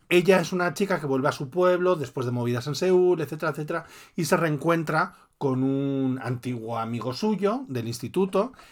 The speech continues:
que es el dueño de una librería preciosa, súper bonita, una librería cafetería preciosa donde además él vive y que es como una casa más tradicional. Bueno, es que es,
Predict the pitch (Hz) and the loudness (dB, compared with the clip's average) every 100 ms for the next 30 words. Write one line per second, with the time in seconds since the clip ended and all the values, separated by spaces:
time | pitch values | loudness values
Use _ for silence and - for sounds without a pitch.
0 | _ _ - 170 202 156 160 - 156 156 | _ _ -2 0 0 0 -2 -4 -2 -2
1 | 151 165 160 165 151 135 139 139 135 131 | -2 -2 -2 -4 -4 -2 0 0 0 2
2 | 156 131 - _ _ - 151 156 143 - | 2 2 0 _ _ 4 6 8 6 2
3 | - 165 180 - 170 220 - - - - | 2 8 8 8 2 2 -4 -20 -20 -10
4 | - 160 143 143 165 156 147 135 127 135 | -4 2 2 2 2 2 2 2 2 2
5 | 135 143 147 143 135 123 151 143 120 107 | 0 -4 -2 0 -2 -2 -2 -2 -2 -4
6 | 113 123 127 147 151 156 190 - - 139 | -4 -4 -2 -2 0 -2 -6 -20 -14 -10
7 | 123 131 147 147 143 127 123 131 131 139 | -2 -2 2 0 0 -4 -4 -2 -4 -4
8 | 135 123 135 120 139 139 175 190 123 113 | -6 -4 -4 -4 -4 -2 -2 -2 -6 -8
9 | - 120 135 147 | -6 -6 -4 -6